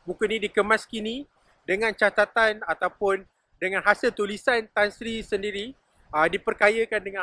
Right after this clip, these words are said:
hasil tulisan Tan Sri, ah, mengenai isu-isu semasa, ah, ataupun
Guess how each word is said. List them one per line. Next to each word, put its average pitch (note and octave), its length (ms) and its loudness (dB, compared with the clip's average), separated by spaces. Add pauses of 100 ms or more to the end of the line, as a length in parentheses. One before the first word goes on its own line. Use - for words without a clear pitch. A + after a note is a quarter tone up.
hasil - 100 -20
tulisan G3 360 -8 (440)
Tan G3+ 220 4
Sri, A#3 400 -10 (320)
ah, E3 180 4
mengenai G3+ 540 -2
isu-isu G#3+ 320 -6
semasa, A3 680 -2 (380)
ah, D3+ 100 0
ataupun G#3+ 380 -2